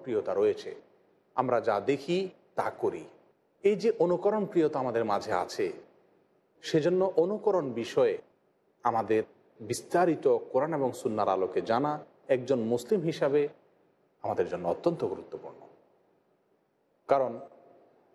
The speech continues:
আমি যদি আমার অনুকরণের ক্ষেত্রে যদি ভুল কোনো অনুকরণ আমি করে থাকি, তাহলে তার পরিণতি যেরকম হবে অত্যন্ত খারাপ, ঠিক একইভাবে আমি যদি অনুকরণ করি সঠিক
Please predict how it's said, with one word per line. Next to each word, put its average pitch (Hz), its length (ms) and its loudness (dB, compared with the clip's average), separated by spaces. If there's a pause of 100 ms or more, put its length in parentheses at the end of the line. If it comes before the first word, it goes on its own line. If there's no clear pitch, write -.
(240)
আমি 170 180 2 (100)
যদি 196 200 2 (300)
আমার 131 200 0 (120)
অনুকরণের 190 500 2
ক্ষেত্রে 135 280 0 (100)
যদি 107 200 -2 (1120)
ভুল 165 460 4 (920)
কোনো 139 200 4 (160)
অনুকরণ 170 480 0 (420)
আমি 113 120 -2 (100)
করে 151 240 4
থাকি, 175 240 -2 (600)
তাহলে 135 320 2 (520)
তার 107 140 2 (140)
পরিণতি 131 420 0
যেরকম 113 300 0 (100)
হবে 98 140 2 (100)
অত্যন্ত 90 280 -8 (160)
খারাপ, 165 220 2 (800)
ঠিক 196 120 -2 (140)
একইভাবে 135 420 0 (560)
আমি 160 200 2
যদি 160 120 0 (120)
অনুকরণ 170 380 2 (120)
করি 143 160 2 (460)
সঠিক 196 320 2